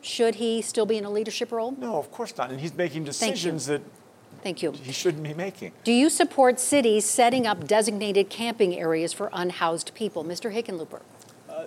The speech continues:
Speaker 2: each city has to make their own decision on that, but I do, uh, support better, more affordable housing.
Speaker 1: That's a yes. So yes to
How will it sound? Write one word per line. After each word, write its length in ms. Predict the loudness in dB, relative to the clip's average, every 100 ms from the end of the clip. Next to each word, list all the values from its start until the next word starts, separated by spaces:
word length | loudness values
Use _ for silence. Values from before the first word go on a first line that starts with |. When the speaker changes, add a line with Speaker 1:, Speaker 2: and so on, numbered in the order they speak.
| -10
Speaker 2:
each 140 | -8
city 300 | -4 -2 2
has 160 | 2 2
to 300 | 0 0 0 -6 -14 -4
make 180 | -4 0
their 140 | 0
own 120 | 0
decision 380 | -4 -6 -6 -6
on 80 | -4
that, 220 | -6 -4
but 100 | -2
I 140 | -2
do, 280 | -2 -2 -2 -4 -12
uh, 140 | -12 -12 -16
support 420 | -12 -12 -2 0 0 -6 -4
better, 320 | 0 2 0 -4 -4
more 260 | 4 4
affordable 400 | 4 0 -2 0
housing. 320 | 0 -2 -4 -16 -16
Speaker 1:
That's 200 | -16 -12
a 60 | -10
yes. 340 | -6 -6 -4
So 180 | -8 -8 -12 -20 -20 -16 -16 -6
yes 380 | 0 0 0 -2
to 440 | 2 4 4 0